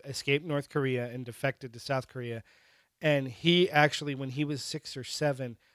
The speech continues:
uh, his father was on the hostile list. So his whole family, including his grandparents, was sent to a concentration camp. And he was there for over ten years.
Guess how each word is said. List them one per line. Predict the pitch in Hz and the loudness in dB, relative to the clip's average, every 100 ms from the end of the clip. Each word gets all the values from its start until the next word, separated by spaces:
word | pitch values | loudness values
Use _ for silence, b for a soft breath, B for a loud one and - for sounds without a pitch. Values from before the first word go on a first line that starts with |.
| _ _ | _ _
uh, | 151 135 127 117 _ _ | -2 -2 -2 -6 _ _
his | - 156 135 | 2 4 4
father | - - 139 147 165 170 160 | -2 2 4 4 4 2 0
was | 151 139 127 | -4 -4 2
on | 160 151 | 4 4
the | 139 | 2
hostile | 117 147 - 185 180 | 2 2 4 2 4
list. | 190 - | 2 2
So | 165 | 0
his | 147 139 | 0 -2
whole | - 170 | 0 0
family, | - 175 147 135 139 | 4 4 4 0 -4
including | 127 - 143 165 | -6 -2 0 2
his | 196 185 | 2 4
grandparents, | 220 226 175 165 156 - - _ _ _ | 6 6 8 6 6 2 -10 _ _ _
was | 151 | 2
sent | - 185 180 | 8 8 8
to | 170 | 4
a | 160 | 0
concentration | 151 156 147 139 151 139 131 | 2 0 -2 -4 -2 -2 -8
camp. | 135 127 123 | -8 -8 -8
And | 123 | -6
he | 143 | -4
was | 147 123 | -2 0
there | 135 | 0
for | 131 135 | 0 -4
over | 143 135 | -8 -8
ten | - 135 | -8 -8
years. | 127 131 127 123 | -6 -6 -6 -8